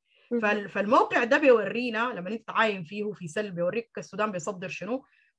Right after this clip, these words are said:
Speaker 2: ولما أنت بالتالي جايينه صادر الذهب ضخم جدًا جدًا. فليه ما منعكس الكلام ده على الأقل في استقرار العملة؟ يعني على أقل تقدير نحن عملتنا المفروض تكون مستقرة، ده الحد الأدنى. خلينا من الرفاه ومن أي حاجة. تقلبات العملة السودانية دي كلها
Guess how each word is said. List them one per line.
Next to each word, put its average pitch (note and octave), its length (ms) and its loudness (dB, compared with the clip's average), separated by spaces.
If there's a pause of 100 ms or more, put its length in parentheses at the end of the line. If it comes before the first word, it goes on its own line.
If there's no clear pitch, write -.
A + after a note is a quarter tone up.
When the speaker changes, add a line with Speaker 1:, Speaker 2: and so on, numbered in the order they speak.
(100)
Speaker 2:
ولما D#3+ 720 -6
أنت E3 120 -8
بالتالي A3+ 300 2
جايينه A#3 240 4
صادر E3+ 280 -4
الذهب B3 400 -2
ضخم F#4 240 -2
جدًا F4+ 380 4
جدًا. B3 360 0 (400)
فليه C4+ 320 4
ما G#4 200 6
منعكس E4 340 2
الكلام D4 340 2
ده D4+ 60 2
على B3+ 200 4
الأقل G4 340 -2
في - 60 -12
استقرار E4+ 380 0
العملة؟ D#4 320 -4 (260)
يعني G#3+ 320 -2
على A#3 180 4 (120)
أقل A#4 460 2
تقدير E3+ 400 -6
نحن C4+ 180 -2
عملتنا A#3 340 0
المفروض A#3+ 220 -2
تكون G3 200 -12
مستقرة، D#3+ 480 -10
ده A3+ 80 4
الحد C4+ 280 0
الأدنى. E3+ 440 -6 (220)
خلينا C#4 320 2
من A#3+ 100 2
الرفاه F#3+ 440 -2
ومن F3+ 140 -6
أي F#3+ 180 -8
حاجة. E3 380 -8 (240)
تقلبات G3 420 -2
العملة C4 280 6
السودانية G#3 500 0
دي A#3+ 100 -2
كلها B3+ 400 0